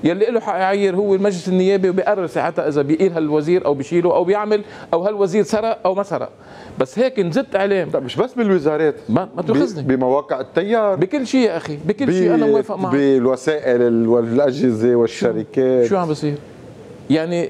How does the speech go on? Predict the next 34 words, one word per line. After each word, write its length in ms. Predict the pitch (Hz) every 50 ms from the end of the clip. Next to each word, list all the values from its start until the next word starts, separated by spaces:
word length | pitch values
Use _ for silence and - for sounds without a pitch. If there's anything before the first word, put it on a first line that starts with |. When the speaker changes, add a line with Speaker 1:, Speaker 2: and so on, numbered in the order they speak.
| -
Speaker 2:
مين 180 | 117 143 151 139
مستلم 280 | 135 123 - - 139 147
Speaker 1:
ليك 160 | 165 190 202 117
أنت 160 | 110 110 110 - - 202
Speaker 2:
هذا 40 | 175
Speaker 1:
برأيك 460 | 143 131 131 - - 117 117 104 104 104
Speaker 2:
ال- 80 | 107 - - - - - -
Speaker 1:
الناس 360 | 131 147 170 202 208 202 -
اللي 140 | 175 160 156
عم 160 | 143 143 143
يتفرجوا 600 | 147 139 - 196 190 190 185 165 151 175 180 185 156
على 180 | 160 170 170
هالشيء 300 | 190 190 170 - - 220
اللي 120 | 208 190 180
عم 100 | 160 143
تتفضلوا 460 | 143 139 - 175 180 165 175 160 156
تحكيه 340 | - 160 - - 196 208 - 226
إذا 160 | 220 180 196
كان 240 | - - 170 165 156
مز-، 120 | 139 127 107 104 -
مزبوط، 360 | 110 117 120 127 131 101 101 - - - - - - - -
ما 500 | 135 143 175 233 269 262 254 233 208 180 - - - - - -
مصلحتهم 720 | 165 190 196 - - 269 254 - - - 185 151 131 127 131 - - - - 101 98 -
يظهروا 580 | 139 151 175 208 247 285 214 254 220 196 185
شيء 260 | 175 - - 233 226 208
على 200 | 175 175 180 185
الإعلام 560 | 180 - 175 175 190 202 214 240 254 247 - -
ويقولوا 560 | 151 160 180 170 254 285 294 247 208 156 139 -
Speaker 2:
لا، 100 | 220 226
لا، 180 | 233 247 220 185
إنه 80 | 165 180
Speaker 1:
إنه 140 | 139 - 196
فلان 340 | 190 - 214 240 240 233 208
الفلاني 480 | 190 - 202 226 220 202 190 180 170